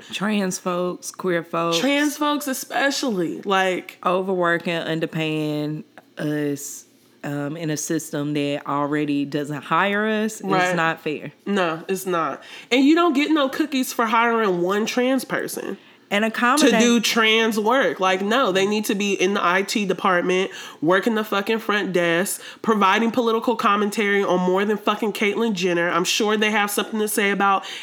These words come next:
Speaker 2: economic injustice, dreamers, all these other things.
Speaker 1: Cis, able-bodied folks actually should be practicing in these nonprofits to get out of the way.
Speaker 2: Yep.
Speaker 1: You know, learning these skills, learning how to carry out a mission so you can carry out something else.
Speaker 2: Right.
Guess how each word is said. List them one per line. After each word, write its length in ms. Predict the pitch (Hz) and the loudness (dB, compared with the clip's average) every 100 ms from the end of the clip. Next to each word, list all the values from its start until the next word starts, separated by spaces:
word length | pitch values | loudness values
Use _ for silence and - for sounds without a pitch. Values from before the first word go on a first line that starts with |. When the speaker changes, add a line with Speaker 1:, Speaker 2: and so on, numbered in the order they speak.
| - | -2
Speaker 2:
economic 600 | 202 220 214 208 214 208 | 0 2 2 2 0 0
injustice, 640 | 202 180 165 - 180 208 | 0 0 -2 -2 -2 -2
dreamers, 680 | 175 151 220 214 190 190 202 - | -4 -2 0 2 2 0 0 0
all 160 | 262 | 2
these 180 | 330 330 | 2 2
other 220 | 339 339 | 2 0
things. 480 | 311 330 415 220 160 | 0 2 4 4 4
Speaker 1:
Cis, 400 | 233 247 262 - - | 2 2 0 -2 -2
able-bodied 1080 | 196 202 208 220 214 196 180 185 190 196 190 | 0 2 2 2 0 0 2 4 2 2 -2
folks 540 | - 185 196 196 - - - | 0 0 2 0 -6 -8 -2
actually 600 | 175 180 - 190 170 170 | -2 -2 -4 -2 0 -2
should 360 | - 175 170 | -2 -2 0
be 120 | 165 | -2
practicing 840 | 165 - 165 165 170 156 165 160 151 | -4 0 0 0 -4 -4 -2 -2 -2
in 160 | 156 156 | -2 -2
these 260 | 156 147 | -2 -4
nonprofits 720 | 151 151 160 165 175 185 180 - | -2 -4 -2 -2 -2 -2 -4 -6
to 60 | |
get 180 | 185 202 | -6 -2
out 180 | 214 208 | 0 0
of 40 | |
the 80 | 214 | 0
way. 380 | 220 254 170 - 185 | 0 0 -2 -4 -2
Speaker 2:
Yep. 180 | 175 | 0
Speaker 1:
You 40 | 185 | 0
know, 200 | 190 180 | 0 0
learning 420 | 170 165 196 226 | 0 0 0 0
these 200 | 226 226 | 0 0
skills, 560 | - 214 214 214 214 208 | -2 -2 0 0 0 0
learning 280 | 180 196 208 | 0 2 0
how 120 | 202 | 0
to 80 | 196 | -2
carry 340 | 208 196 190 | 0 2 2
out 160 | 185 185 | 2 0
a 40 | |
mission 460 | 185 190 202 190 185 | 0 0 0 -2 -2
so 120 | 190 | -2
you 160 | 214 | 0
can 120 | 277 240 | 0 0
carry 320 | 240 220 240 | 0 0 0
out 160 | 226 | -2
something 380 | 226 240 233 247 | 0 -2 -2 -2
else. 340 | 240 170 156 - | -2 -2 -4 -2
Speaker 2:
Right. 320 | 180 160 143 | 0 0 -4